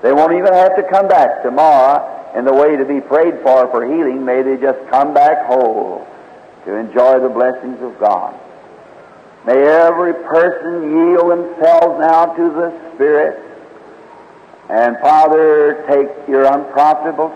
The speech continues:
servant, and may I be able to yield myself to the Holy Spirit tonight for the preaching of the Word.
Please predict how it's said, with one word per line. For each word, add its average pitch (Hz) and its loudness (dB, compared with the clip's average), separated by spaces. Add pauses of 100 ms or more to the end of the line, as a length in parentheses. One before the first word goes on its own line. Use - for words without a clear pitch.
servant, 113 -2 (880)
and 110 -6
may 123 2
I 139 4
be 147 0
able 160 -2
to 160 -2
yield 165 2
myself 151 0
to 131 -6
the 127 2
Holy 143 0 (140)
Spirit 143 0
tonight 123 -2
for 113 -6
the 113 -6
preaching 127 -8
of 127 -2
the 131 -4
Word. 101 -2